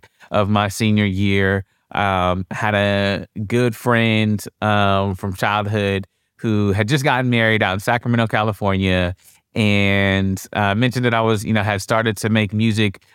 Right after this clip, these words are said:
We had kind of a mutual interest in making hip hop music. Um, so it was like, "I'm gonna go out to Cali,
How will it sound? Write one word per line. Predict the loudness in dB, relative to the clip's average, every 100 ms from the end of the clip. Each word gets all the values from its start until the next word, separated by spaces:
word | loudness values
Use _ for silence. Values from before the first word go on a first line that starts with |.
| -6
We | 0
had | 2 0
kind | 0 0
of | 0
a | 0 0
mutual | 0 0 0 0
interest | 0 0 0 0 0
in | 0
making | 2 0 0 -2
hip | 0 0
hop | -2 0
music. | 0 0 0 -2 -6 _ _
Um, | -2 0 0
so | 0
it | 0
was |
like, | 0 -2 -4 _ _ _
"I'm | -2
gonna | 0
go | 2 2
out | 2
to | -2
Cali, | -2 0 2 2 0 0 -2 -6